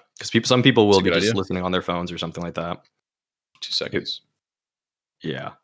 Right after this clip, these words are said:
Speaker 2: All right, so I tweeted, um, "With Apex already back, it feels like his removal was a disciplinary reaction. I'm betting he acted poorly when they lost to Complexity,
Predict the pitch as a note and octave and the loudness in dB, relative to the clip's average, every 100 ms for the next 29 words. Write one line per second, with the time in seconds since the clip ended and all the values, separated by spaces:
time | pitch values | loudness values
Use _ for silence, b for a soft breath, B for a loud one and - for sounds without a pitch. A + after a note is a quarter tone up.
0 | _ F#2+ G2+ F2+ - G#2+ G2 B2 A#2+ A2+ | _ 4 4 4 2 4 4 4 4 6
1 | G#2+ G#2 G2+ G2 F#2+ G2 - _ _ _ | 8 8 8 6 2 -4 -10 _ _ _
2 | _ - C3 - D3 F3+ D3 - B2 D3 | _ 2 4 8 6 8 4 6 8 8
3 | D3 A2+ G#2 F#2 F2 - - F#2+ - C3+ | 8 6 4 4 4 -2 -6 -2 2 4
4 | B2+ A#2+ C3 G2+ G#2 G2 A2 B2+ C3+ A2 | 6 6 4 2 2 2 2 4 4 4
5 | G#2 F2 A#2 - A#2+ A#2 A2 G#2+ A2 G2 | 0 -2 2 2 0 0 0 2 2 2
6 | F2 E2+ E2 G#2 - D#3 E3 _ _ _ | 0 2 2 2 0 -4 -8 _ _ _
7 | _ - A2 F#2 B2 C#3 B2+ A2+ A2 - | _ 0 2 6 6 6 4 4 4 2
8 | G2+ - A2 A#2+ C#3+ D3 G2 F#2+ F#2+ G#2 | -2 2 6 6 6 4 4 4 6 6
9 | A2 - G2 F2+ F#2+ G#2+ D3+ D3 | 6 0 -4 2 4 4 2 -2